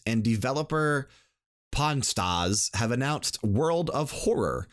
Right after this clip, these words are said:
a cosmic horror retro R P G coming to P S four, Nintendo Switch, and P C in twenty nineteen. It will be playable at pax West, which is at the end of the month, uh, August thirty-first to September third over in Seattle.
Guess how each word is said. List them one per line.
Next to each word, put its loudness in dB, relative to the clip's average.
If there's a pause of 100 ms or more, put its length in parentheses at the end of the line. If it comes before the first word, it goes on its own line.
(280)
a -2
cosmic -2
horror 0
retro 0
R 0
P 0
G 2
coming 0
to 0
P -2
S -2
four, 2
Nintendo 0
Switch, -2
and 0
P 2
C -2 (460)
in 2
twenty 0
nineteen. -2
It 2
will 2
be -2
playable 0
at -4
pax -2
West, 0
which 0
is 2
at -2
the 2
end 2
of 2
the 2
month, 0 (320)
uh, 0
August -2
thirty-first 0
to 0
September 0
third 0
over 2
in 2
Seattle. -2